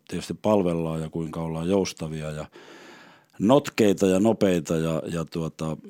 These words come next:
positiivisesti suhtaudutaan asiakkaaseen. Tietysti se oli, se oli sitä teoriaopetusta siinä keittiöpöydän ääressä, mutta kyllähän sen näki sitten siinä pikkupoikana jo, miten,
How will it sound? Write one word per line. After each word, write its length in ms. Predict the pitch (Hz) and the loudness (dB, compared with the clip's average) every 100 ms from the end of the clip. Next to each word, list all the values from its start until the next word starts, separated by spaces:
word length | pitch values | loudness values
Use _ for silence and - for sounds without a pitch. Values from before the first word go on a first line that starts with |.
| - - - | -20 -20 -6
positiivisesti 720 | - 107 95 85 80 78 - 80 | 0 2 2 0 -4 -6 -8 -6
suhtaudutaan 680 | - 82 - 80 80 80 | -6 -6 -6 -6 -4 -2
asiakkaaseen. 760 | 87 82 73 - 69 65 71 - - _ | -2 -2 -6 -10 -14 -14 -16 -18 -20 _
Tietysti 240 | - 90 - | -6 -6 -2
se 100 | 87 | -2
oli, 200 | 82 78 - | -2 -6 -6
se 100 | 92 | -4
oli 120 | 82 | -4
sitä 200 | - 80 _ - | -8 -12 _ 2
teoriaopetusta 760 | 120 127 113 104 95 92 - | 4 6 6 4 2 -2 -2
siinä 180 | 92 90 | -4 -2
keittiöpöydän 680 | 104 95 - 78 85 85 85 | -2 -2 -4 -6 -4 -4 -4
ääressä, 380 | 82 - - | -4 -6 -10
mutta 340 | 80 80 - 80 - | -10 -10 -10 -12 -6
kyllähän 300 | 90 82 82 | -6 -4 -4
sen 160 | 95 92 | -2 -2
näki 240 | 87 78 | -2 -4
sitten 300 | 85 - 85 | -8 -8 -8
siinä 320 | - 82 80 - | -6 -6 -6 -4
pikkupoikana 720 | 92 - 80 90 85 82 80 | -6 -4 -2 -2 -2 -4 -6
jo, 180 | 82 78 - - - - - | -6 -8 -14 -20 -20 -20 -4
miten, 400 | - 117 104 90 | -2 2 2 2